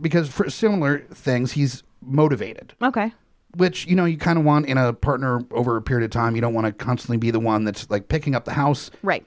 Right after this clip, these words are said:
Speaker 1: and paying for everything. And you
Speaker 2: Exactly.
Speaker 1: want somebody that has some level of motivation. It
Speaker 2: Yep.
Speaker 1: shows, like, it, it's, it shows that there's some longevity there.
Speaker 2: Yeah.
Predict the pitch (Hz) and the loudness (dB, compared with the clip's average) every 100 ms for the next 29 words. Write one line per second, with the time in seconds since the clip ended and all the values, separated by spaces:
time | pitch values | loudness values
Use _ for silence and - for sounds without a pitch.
0 | - 110 113 107 - 147 139 131 123 117 | -8 -4 -4 -4 -4 -2 -2 0 0 -2
1 | 117 117 113 113 101 98 175 170 151 175 | -2 0 0 0 -4 -4 -4 -2 0 0
2 | 156 139 131 - 160 151 139 127 117 113 | 2 2 0 -2 0 2 2 2 0 2
3 | 107 101 107 98 104 101 - 113 107 117 | 2 2 0 -2 -4 -4 -2 -2 0 -2
4 | 104 - - _ _ _ 151 156 - 131 | -4 -6 -20 _ _ _ -10 -10 -6 -6
5 | - - - _ _ _ _ _ _ - | -6 -16 -20 _ _ _ _ _ _ -20
6 | 143 - 175 170 220 190 180 151 143 147 | -20 -12 -8 -2 0 2 2 -2 -2 -2
7 | 139 127 127 110 113 110 101 92 - - | 0 2 0 0 -2 -2 -4 -4 -6 -8
8 | 392 381 127 | -2 -2 -4